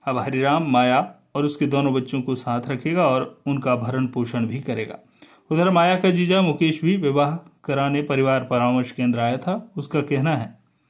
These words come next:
कि माया साली है और उससे उसके दो बच्चे हैं, लेकिन मुकेश ने माया से कानूनन विवाह नहीं किया था।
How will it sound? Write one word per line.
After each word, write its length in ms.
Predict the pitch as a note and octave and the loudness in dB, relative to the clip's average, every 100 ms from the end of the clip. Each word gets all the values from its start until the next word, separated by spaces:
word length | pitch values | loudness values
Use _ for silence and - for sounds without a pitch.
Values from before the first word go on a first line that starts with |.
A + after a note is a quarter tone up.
| _ - _ _ | _ -20 _ _
कि 80 | C#3 | 0
माया 320 | C#3 D#3 E3+ | 2 2 0
साली 380 | E3 C#3 D#3 D#3+ | 0 2 2 4
है 160 | F3+ | 4
और 340 | F3 C#3+ - - | 4 4 0 -6
उससे 540 | C#3+ - D3+ D#3+ - _ | -6 -2 -2 -2 -8 _
उसके 260 | D3 - C#3 | -10 -4 -2
दो 200 | C3 B2+ | 2 2
बच्चे 280 | A#2 A#2 A#2+ | 0 -2 -4
हैं, 160 | A#2+ | -2
लेकिन 300 | A#2+ B2+ C3+ | -2 0 2
मुकेश 420 | A#2+ A#2 C#3+ D3 - | 2 2 -2 -2 -2
ने 60 | B2 | 0
माया 340 | A#2 B2 C3+ | 0 -2 -4
से 200 | C3+ C3 | -4 -8
कानूनन 500 | B2+ B2+ C#3 D#3 C3+ | -2 0 2 0 0
विवाह 320 | B2 A#2+ A#2+ | 0 2 2
नहीं 240 | B2+ A#2 A#2 | 0 -2 -2
किया 220 | A2+ G#2 | -6 -8
था। 180 | - | -12